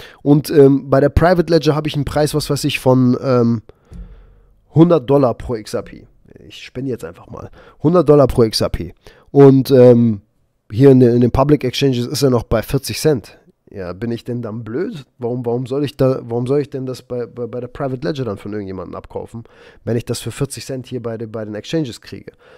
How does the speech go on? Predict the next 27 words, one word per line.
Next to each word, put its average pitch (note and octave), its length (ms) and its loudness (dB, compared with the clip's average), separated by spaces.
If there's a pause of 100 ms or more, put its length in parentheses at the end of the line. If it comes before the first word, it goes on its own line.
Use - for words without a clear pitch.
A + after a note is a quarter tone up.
(400)
Und - 200 -16 (840)
das - 240 -10
ist - 120 -8
dann D3+ 100 -2
der - 120 -8
Arbitrage-Handel, D3+ 760 -6
der C#3+ 140 -4
dann C3 120 -4
zwischen B2+ 300 -12
der A#2 60 -8
Private B2 420 -10
und D#3 100 -8
der D#3 100 -4
Public E3 360 -8
Ledger G2+ 240 -8
entsteht - 360 -18
halt, - 180 -14
ne? E2+ 60 -8
Auch B2+ 180 -6
da D3 220 -2
wird D#3+ 100 -6
sich - 120 -18
der D#3+ 100 -4
Preis E3 280 -8
angleichen B2+ 560 -8
halt, - 180 -20
ne? G#2+ 140 -8